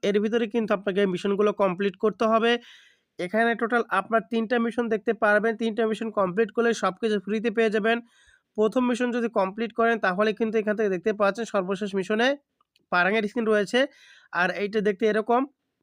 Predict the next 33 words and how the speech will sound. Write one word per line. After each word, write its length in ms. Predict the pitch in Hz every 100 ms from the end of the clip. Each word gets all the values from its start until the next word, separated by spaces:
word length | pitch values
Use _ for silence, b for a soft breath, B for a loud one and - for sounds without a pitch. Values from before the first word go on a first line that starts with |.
| _ _ _ _ _ -
এরপরে 420 | 180 190 226 226
এখানে 220 | 226 233 220
দ্বিতীয় 260 | 190 226
মিশন 240 | 226 220 233
রয়েছে 260 | 226 214 214
দেখতে 220 | 185 226
পাচ্ছেন 360 | 214 208 233 240 B B B B _
ট্যাকটিক্যাল 520 | - 214 - 233 254 247 -
পকেট 320 | 202 220 233 226
মার্কেট, 360 | 202 196 233 196
যেটাকে 280 | 196 202 208
বলি 180 | 190 214
আমরা 180 | 202 190
পকেট 260 | 185 220 214
মার্কেট 240 | 202 202
সেটা। 260 | 202 185 233 - B B B
তো 100 | 202 208 208
এর-, 260 | 208 202 -
এরপরে 280 | 208 202 240
প্রথম 300 | - 208 233
মিশন 240 | 233 226 233
রয়েছে 260 | 226 226 220 -
এক 180 | 175 175
হাজার 220 | 220 233 214
গোল্ড। 320 | 175 220 240 - 165
এখন 280 | 170 240 233
কথা 260 | 226 196 226
হচ্ছে 240 | 233 - -
এই 140 | 196
মিশনগুলো 440 | 196 190 220 220 226
কীভাবে 300 | 226 220 220
কমপ্লিট 500 | 196 160 160 208 233
করবেন। 380 | - 214 185 233